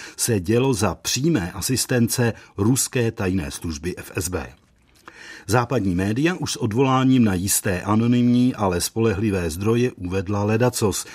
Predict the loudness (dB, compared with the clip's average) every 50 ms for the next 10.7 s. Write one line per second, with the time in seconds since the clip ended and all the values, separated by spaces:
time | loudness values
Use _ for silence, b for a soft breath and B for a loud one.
0 | B B B -6 -6 -4 -8 -8 -8 -8 -8 -10 -10 -10 -2 0 0 0 0 B
1 | B B B B B -4 0 2 2 4 4 2 2 2 2 4 4 4 2 2
2 | 2 0 0 0 0 0 0 0 0 0 -2 -2 -4 -4 -4 -4 -4 -4 -4 -2
3 | -4 -4 -4 -2 -2 -2 0 0 -2 -4 -2 -2 -2 -2 -2 -4 B B B B
4 | B 2 2 2 2 2 2 2 4 4 2 0 0 -2 -2 -2 -4 -4 -2 -2
5 | -4 -4 -2 -4 -4 -2 -2 -2 -2 0 0 2 2 2 2 2 0 0 0 -2
6 | -2 -2 -2 -2 -6 -8 -10 -4 -4 -2 0 2 2 2 2 2 2 0 -2 -4
7 | B B B B B 2 2 4 2 2 0 0 0 2 2 2 2 2 0 -2
8 | -6 -6 -4 -4 -2 -2 -4 -4 -4 -4 -4 0 2 2 2 2 2 0 0 0
9 | 2 2 2 2 2 0 0 -4 -4 -6 -4 -4 -6 -8 -8 -8 -8 -6 -4 -4
10 | -4 -2 -2 -2 0 0 0 2 2 2 2 2 0 0